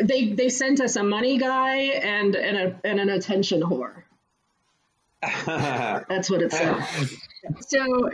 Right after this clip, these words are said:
Speaker 1: just to kick things off, for anybody who's listening that maybe doesn't know, can you tell us what D C A C is, what sport you guys are involved in,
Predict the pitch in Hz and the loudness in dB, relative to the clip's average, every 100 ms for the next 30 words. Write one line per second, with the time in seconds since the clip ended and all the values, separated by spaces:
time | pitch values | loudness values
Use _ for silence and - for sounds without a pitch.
0 | 220 302 311 330 320 302 - 285 269 226 | 2 2 0 -2 0 -2 0 2 4 4
1 | 214 220 247 277 - 240 202 240 240 240 | 4 4 2 0 -4 0 2 4 4 4
2 | 233 226 226 220 208 214 202 214 202 196 | 2 4 4 4 4 2 2 2 2 2
3 | 185 196 190 196 180 185 175 180 175 180 | 2 4 4 4 2 2 2 2 2 2
4 | 196 208 190 185 208 190 185 180 185 185 | 2 2 2 2 0 0 0 0 0 -2
5 | 175 196 190 190 185 185 180 185 185 185 | 0 -2 0 2 2 2 2 2 2 2
6 | 180 180 180 175 - 185 185 185 185 175 | 0 0 0 0 0 0 2 2 2 0
7 | 175 175 180 170 180 180 175 175 175 175 | 0 0 2 2 2 2 0 0 2 4
8 | 175 175 | 2 0